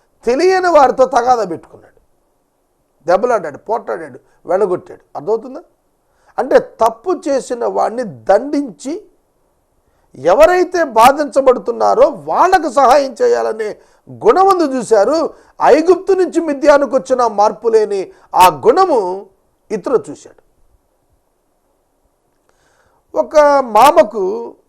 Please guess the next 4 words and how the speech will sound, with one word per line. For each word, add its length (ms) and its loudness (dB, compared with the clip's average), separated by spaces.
పిల్లనిచ్చేవాడికి 1160 0
తన 160 2
కుమార్తెను 680 0
సంరక్షించగలడితడు 1600 0